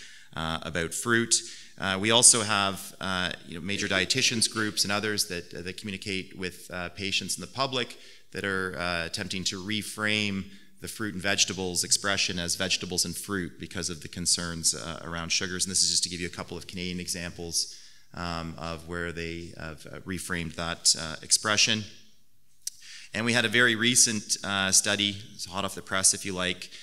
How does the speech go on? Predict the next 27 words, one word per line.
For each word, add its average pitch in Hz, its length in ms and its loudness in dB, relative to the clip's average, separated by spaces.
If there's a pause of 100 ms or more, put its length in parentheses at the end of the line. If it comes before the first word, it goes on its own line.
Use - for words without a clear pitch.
(300)
um, 85 360 -2
just - 240 2
a - 20 -4
couple 101 320 -2
of 85 100 -6
weeks 95 280 2
ago, 90 440 -2 (140)
uh, 82 320 -6
coming 85 300 -6
out, 82 460 -2
uh, 80 280 -6
in 85 220 -6
May 90 320 0
in, 82 580 -6
um, 80 680 -12
uh, 80 240 -14
jama 90 300 -4
Network 82 380 -6
Open, 90 400 0 (500)
uh, 82 300 0
from, 82 560 -2
uh, 80 400 -4
the 80 100 -8
group 87 280 -4
from, 80 600 -4 (380)
uh, 85 200 -4
Atlanta, 95 720 2